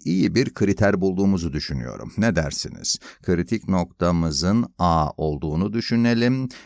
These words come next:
F A noktasını geçtiğimizde F üssü x işaret değiştiriyor. Pozitifken negatif oluyor ise bu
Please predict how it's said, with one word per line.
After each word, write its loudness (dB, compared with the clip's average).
F 2
A 4
noktasını 2
geçtiğimizde 0
F -2
üssü -2
x 0
işaret 2
değiştiriyor. 0
Pozitifken -2
negatif 0
oluyor -2
ise 4
bu 4